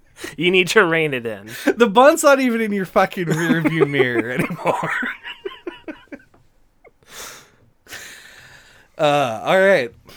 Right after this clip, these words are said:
Speaker 2: Uh, you wanna cap this <laughs> off?
Speaker 1: I sure do.
Speaker 2: Okay. Um,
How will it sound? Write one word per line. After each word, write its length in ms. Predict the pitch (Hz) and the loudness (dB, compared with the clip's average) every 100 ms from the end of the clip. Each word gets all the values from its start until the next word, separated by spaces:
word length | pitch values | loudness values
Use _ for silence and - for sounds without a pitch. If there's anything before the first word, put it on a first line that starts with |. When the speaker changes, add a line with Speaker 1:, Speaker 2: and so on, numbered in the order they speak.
| - _ _ _ _ - - | -20 _ _ _ _ -16 -2
Speaker 2:
Uh, 520 | 147 139 127 120 110 - _ _ _ - | 2 2 2 -2 -6 -12 _ _ _ -12
you 220 | 190 165 | -2 0
wanna 100 | 160 | 0
cap 280 | 185 156 156 | 0 -2 0
this 220 | 175 - | 0 0
<laughs> 40 | |
off? 1000 | 494 480 427 285 - 392 - - - - - | 2 2 4 2 2 -6 -8 -10 -16 -20 -6
Speaker 1:
I 100 | 131 | -4
sure 240 | - 156 | 0 -2
do. 300 | 123 110 101 - - - - | -2 -6 -8 -14 -12 -10 -8
Speaker 2:
Okay. 580 | 226 - 175 170 131 - _ _ _ _ _ - - - - - - | -10 -12 -18 -14 -14 -16 _ _ _ _ _ -12 -12 -12 -16 -14 -2
Um, 640 | 143 143 131 113 113 117 | 0 2 0 -2 -6 -10